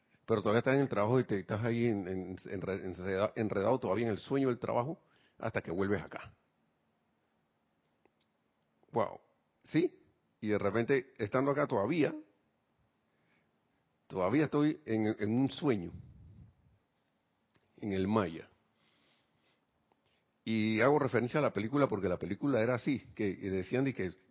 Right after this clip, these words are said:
que no, que nosotros vamos a ir a tres niveles de sueño, que el sueño uno, el dos y el tres. Allá donde el tiempo pareciera que nunca pa-, pas-, está ahí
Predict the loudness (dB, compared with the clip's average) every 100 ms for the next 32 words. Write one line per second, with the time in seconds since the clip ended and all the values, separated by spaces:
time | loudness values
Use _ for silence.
0 | -8 -2 -2 0 -2 -2 -4 -2 0 0
1 | 0 0 0 0 -2 -6 _ 2 2 2
2 | 4 4 4 2 0 -2 -2 2 2 2
3 | -6 -16 _ _ _ _ -20 -20 _ -8
4 | -6 0 2 4 4 2 4 6 6 4
5 | 2 2 2 2 0 0 -2 0 -2 -6
6 | -18 _ _ _ _ _ _ _ -2 2
7 | 4 4 2 2 0 2 0 2 0 0
8 | 0 0 0 -2 0 -2 -4 -6 -8 -8
9 | -6 -4 -6 -4 -4 -4 -6 -10 -14 -12
10 | -4 0 0 -2 -4 -6